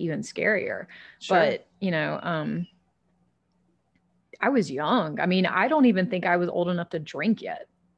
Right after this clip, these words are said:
Speaker 1: Like, I
Speaker 2: Wow.
Speaker 1: was super young.
Speaker 2: That's so crazy. Yeah, I had no idea that you'd done all that. I still remember my first A O L handle.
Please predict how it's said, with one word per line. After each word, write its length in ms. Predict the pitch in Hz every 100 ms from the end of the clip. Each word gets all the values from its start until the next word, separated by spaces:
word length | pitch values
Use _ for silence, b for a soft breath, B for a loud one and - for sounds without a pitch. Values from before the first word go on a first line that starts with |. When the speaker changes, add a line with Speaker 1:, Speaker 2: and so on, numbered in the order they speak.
| _ _ 208
Speaker 1:
Like, 160 | 185 185
I 80 |
Speaker 2:
Wow. 60 | 208
Speaker 1:
was 100 | 220
super 320 | - 190 -
young. 300 | - - 214 - b b b b
Speaker 2:
That's 180 | 240
so 120 | - 254
crazy. 540 | 220 214 233 175 175 _
Yeah, 220 | 202 190 180 -
I 60 | 196
had 140 | 190
no 100 | 185
idea 380 | 185 180 202 175 _ b b b b
that 160 | 190
you'd 100 | 208
done 160 | 185 190
all 120 | 185
that. 200 | 175 170 - B B B -
I 100 | 254
still 240 | - 269
remember 340 | 311 277 240
my 140 | 214 202
first 540 | - 196 202 - - -
A 160 | 196
O 100 | 190
L 200 | 180 185
handle. 720 | 185 - 180 185 151 107 208